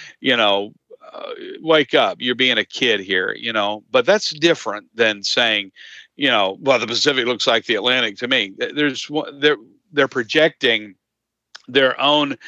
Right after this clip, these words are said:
dissatisfaction with life onto you. You don't need that.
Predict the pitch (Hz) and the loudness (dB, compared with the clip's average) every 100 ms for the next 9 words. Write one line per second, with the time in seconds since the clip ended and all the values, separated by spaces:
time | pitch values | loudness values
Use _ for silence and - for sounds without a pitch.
0 | - - - 135 - 127 113 - 123 - | -20 -12 -4 0 2 2 2 2 0 0
1 | 117 104 117 120 113 - 139 120 120 95 | -8 -2 0 2 0 -2 -8 -6 -10 -8
2 | 110 190 156 - - _ _ _ - 117 | -2 2 2 0 -12 _ _ _ -6 -2
3 | 175 147 139 170 131 117 92 92 | 0 0 -2 -2 2 2 0 -6